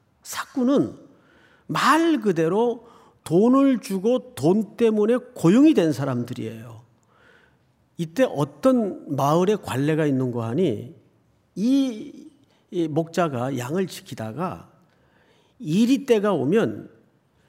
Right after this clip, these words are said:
한 마리까지는 방어를 해요. 그런데 이게 두 마리, 세 마리가 되면 양이 중요합니까?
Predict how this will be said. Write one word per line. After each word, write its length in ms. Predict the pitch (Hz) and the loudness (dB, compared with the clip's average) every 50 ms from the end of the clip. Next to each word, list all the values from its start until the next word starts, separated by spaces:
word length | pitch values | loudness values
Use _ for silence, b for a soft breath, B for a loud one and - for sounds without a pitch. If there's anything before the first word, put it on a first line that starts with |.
| _ _ _ - | _ _ _ -12
한 220 | - - - 311 349 349 | -6 -2 0 0 2 2
마리까지는 720 | 339 311 294 294 277 285 - 269 226 202 220 226 233 190 | 2 2 2 0 0 -2 -2 -2 -2 -2 -2 -2 -2 -2
방어를 480 | - - 147 147 147 143 135 147 139 135 | -2 -4 -2 -2 0 -2 -2 -4 -4 -4
해요. 340 | 190 202 160 - - - - _ _ _ _ _ _ _ _ _ _ _ _ _ _ _ _ _ | -4 -6 -6 -8 -12 -16 -20 _ _ _ _ _ _ _ _ _ _ _ _ _ _ _ _ _
그런데 500 | - 220 247 226 269 254 180 113 - - - B B B B B B B B | -2 0 0 2 4 4 2 2 -2 -6 -12 B B B B B B B B
이게 240 | 214 226 277 277 277 | -2 -2 -2 -2 -4
두 220 | - - 180 185 | -4 -4 -2 0
마리, 220 | 196 208 208 240 226 | 0 0 0 -2 -2
세 200 | - - 214 240 | -2 -2 -2 0
마리가 360 | 240 226 202 202 180 185 170 | 0 0 0 0 -2 -2 -2
되면 540 | 156 147 143 175 240 233 147 113 101 - - - - _ _ _ _ _ _ _ _ _ _ _ _ _ _ _ _ _ _ _ _ _ _ _ _ _ _ - 139 139 143 | 0 0 2 4 4 4 2 0 -4 -8 -14 -18 -20 _ _ _ _ _ _ _ _ _ _ _ _ _ _ _ _ _ _ _ _ _ _ _ _ _ _ -10 -6 -2 0
양이 440 | 151 165 170 220 269 302 311 302 | 2 4 4 6 8 8 8 8
중요합니까? 1300 | 208 233 247 240 226 220 208 196 185 185 180 170 165 - 190 185 180 180 185 185 180 175 170 175 185 - - | 6 4 2 2 2 2 0 0 0 -2 -2 -4 -4 -4 -4 -2 -2 -2 -2 -4 -2 -4 -4 -6 -6 -10 -14